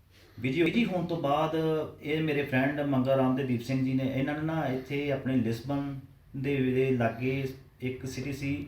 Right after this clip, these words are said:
ਸੰਤਾ ਟੋਨੀਆ ਡੋਸ ਕਬਲੈਰੋਸ, ਉਹਦੇ ਵਿੱਚ ਇੱਕ ਰਨ ਰੇਸ ਹੋ ਰਹੀ ਸੀ ਤੇ ਉਹਦੇ ਵਿੱਚ ਜਦ ਇਹਨਾਂ ਨੇ ਦੇਖਿਆ ਤੇ ਇਹਨਾਂ ਨੇ ਮੈਨੂੰ ਬਹੁਤ ਜ਼ਿਆਦਾ ਉਤਸ਼ਾਹਿਤ ਕੀਤਾ, "ਭਾਈ ਤੁਸੀਂ ਇਸ ਮਿੰਨੀ, ਮਿੰਨੀ ਰੇਸ ਦੇ ਵਿੱਚ ਇੱਕ ਆਪਣਾ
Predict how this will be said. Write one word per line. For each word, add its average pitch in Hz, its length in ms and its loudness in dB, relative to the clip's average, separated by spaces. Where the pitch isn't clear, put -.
ਸੰਤਾ 143 680 0
ਟੋਨੀਆ 139 360 0
ਡੋਸ 127 260 2
ਕਬਲੈਰੋਸ, 113 480 2
ਉਹਦੇ 170 220 4
ਵਿੱਚ 180 140 4
ਇੱਕ 165 220 -2
ਰਨ 143 180 2
ਰੇਸ 139 240 0
ਹੋ 139 140 0
ਰਹੀ 110 140 0
ਸੀ 127 220 0
ਤੇ 156 60 -4
ਉਹਦੇ 170 300 0
ਵਿੱਚ 143 200 -2
ਜਦ 135 220 -2
ਇਹਨਾਂ 139 220 0
ਨੇ 131 60 -2
ਦੇਖਿਆ 117 340 0
ਤੇ 147 80 -2
ਇਹਨਾਂ 135 240 0
ਨੇ 143 60 0
ਮੈਨੂੰ 127 260 0
ਬਹੁਤ 127 200 2
ਜ਼ਿਆਦਾ 117 460 -2
ਉਤਸ਼ਾਹਿਤ 123 340 -2
ਕੀਤਾ, 127 240 -2
"ਭਾਈ 127 240 0
ਤੁਸੀਂ 131 180 2
ਇਸ 131 300 2
ਮਿੰਨੀ, 139 420 2
ਮਿੰਨੀ 147 320 2
ਰੇਸ 131 200 2
ਦੇ 131 140 2
ਵਿੱਚ 123 220 2
ਇੱਕ 131 280 0
ਆਪਣਾ 120 460 0